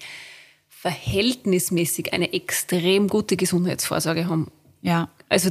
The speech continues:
Speaker 1: es ist jetzt, man darf das wirklich nicht so verstehen, als würde es uns extrem schlecht gehen und es, mir sollte man nur jammern.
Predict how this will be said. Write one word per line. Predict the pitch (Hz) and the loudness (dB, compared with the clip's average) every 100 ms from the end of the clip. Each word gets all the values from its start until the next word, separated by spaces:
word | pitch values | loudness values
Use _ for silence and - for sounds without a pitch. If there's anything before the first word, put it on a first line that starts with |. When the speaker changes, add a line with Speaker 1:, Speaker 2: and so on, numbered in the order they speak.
| - | 0
Speaker 1:
es | - 196 | 0 2
ist | 202 - | 2 0
jetzt, | 185 - - - | -2 -4 -8 0
man | 196 190 | 4 6
darf | 190 190 | 4 2
das | 185 | 2
wirklich | 196 190 185 | 2 2 2
nicht | 175 | 2
so | 175 | 2
verstehen, | 185 185 185 | 0 0 2
als | 175 170 | 2 2
würde | 175 | 0
es | 175 | 0
uns | 160 | 0
extrem | 180 - 170 | -2 0 0
schlecht | 160 175 - | 2 0 2
gehen | 180 | 2
und | 175 175 | 4 4
es, | 170 - | 0 -2
mir | 196 185 | -2 0
sollte | 185 185 | 0 2
man | |
nur | 180 | 4
jammern. | 185 170 175 180 | 4 2 2 0